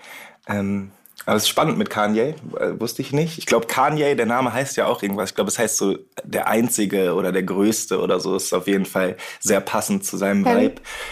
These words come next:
Speaker 2: der Einzige
Speaker 1: Ähm,
Speaker 2: auf jeden Fall, ja.
Speaker 1: ja. <clears throat> Ähm, ja, spannend.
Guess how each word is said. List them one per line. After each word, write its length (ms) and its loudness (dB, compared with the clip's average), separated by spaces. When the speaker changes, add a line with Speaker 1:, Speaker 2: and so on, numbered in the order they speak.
Speaker 2:
der 120 4
Einzige 360 4
Speaker 1:
Ähm, 120 6
Speaker 2:
auf 60 -6
jeden 140 2
Fall, 180 0
ja. 180 2
Speaker 1:
ja. 160 2
<clears throat> 100 4
Ähm, 440 4
ja, 120 6
spannend. 360 0